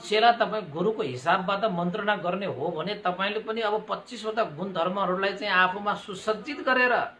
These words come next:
मसँग विधि व्यवहार गर्नुहोस् है भनेर नै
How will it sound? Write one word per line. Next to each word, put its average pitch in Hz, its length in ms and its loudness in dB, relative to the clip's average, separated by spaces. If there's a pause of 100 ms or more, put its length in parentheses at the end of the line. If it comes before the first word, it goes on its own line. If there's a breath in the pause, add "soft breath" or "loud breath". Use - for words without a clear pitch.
(1900)
मसँग 175 300 -4
विधि 165 260 0
व्यवहार 175 240 4
गर्नुहोस् 156 380 -2
है 156 80 2 (640)
भनेर 165 380 6
नै 214 160 2